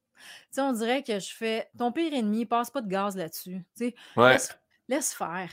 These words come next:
Speaker 1: Parce qu'à partir du moment où tu mets de l'énergie sur ton pire ennemi, même en y souhaitant du mal, ou en, tu sais, ou en,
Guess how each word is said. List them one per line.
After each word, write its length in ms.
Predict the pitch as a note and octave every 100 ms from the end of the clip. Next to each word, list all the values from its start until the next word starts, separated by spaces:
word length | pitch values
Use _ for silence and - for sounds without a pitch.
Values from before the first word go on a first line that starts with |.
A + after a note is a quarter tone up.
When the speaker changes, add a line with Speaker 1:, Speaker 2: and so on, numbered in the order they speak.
| - - -
Speaker 1:
Parce 140 | B3+
qu'à 160 | - C#4
partir 400 | B3 C4+ C#4 E4 G#4
du 80 | B3+
moment 260 | A#3 C4+
où 60 | D4
tu 140 | -
mets 120 | A#3+ B3+
de 60 |
l'énergie 440 | B3+ A3 G#3 F#3+ D4
sur 120 | -
ton 120 | G#3
pire 220 | G3 A3+
ennemi, 380 | G3+ F#3+ G3 B3+
même 260 | A#3+ C#4+ D#4+
en 60 |
y 100 | A3
souhaitant 640 | G#3 - G#3+ G3+ A#3 A#3 B3
du 160 | F#3+
mal, 480 | F#3+ F#3 G3+ C4 A3 - - - -
ou 220 | A#3 A#3+ A#3+
en, 220 | G3+ G3+
tu 60 | G3
sais, 240 | B3+ C4 - _ _ _ _ _ _ _ _ _ _ _ _ _ _ _ _ _ _ _ _ _ _ _ _ _ _
ou 180 | A#3+ B3
en, 140 | A3+